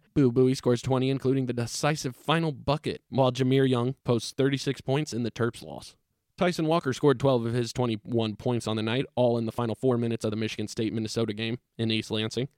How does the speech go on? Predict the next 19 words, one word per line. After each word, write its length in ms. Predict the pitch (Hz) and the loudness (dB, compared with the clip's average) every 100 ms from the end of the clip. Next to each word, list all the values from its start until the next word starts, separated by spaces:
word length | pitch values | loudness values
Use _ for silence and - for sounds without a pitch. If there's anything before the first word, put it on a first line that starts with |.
| _ - | _ -2
Izzo 320 | 180 131 120 | 2 2 2
has 160 | 131 | 2
moved 200 | 131 131 | 2 2
to 60 | 117 | 0
two 200 | - 143 | 2 4
wins 320 | 123 123 160 | 4 2 0
from 160 | - 120 | 0 -2
his 100 | 110 | -2
seven 260 | - 120 | -2 -2
hundredth 300 | 117 120 117 | -2 -2 -4
career 320 | - 117 113 113 | -4 -2 0 0
win, 300 | 113 120 - _ _ _ _ | 0 -4 -6 _ _ _ _
while 180 | 120 139 | 0 0
also 220 | 147 156 | 0 0
claiming 300 | 156 156 151 | 2 2 2
his 100 | 135 | 0
five 240 | 135 139 | 0 0
hundredth 320 | 131 131 127 | 0 0 -2
car-, 200 | - 139 | 0 -2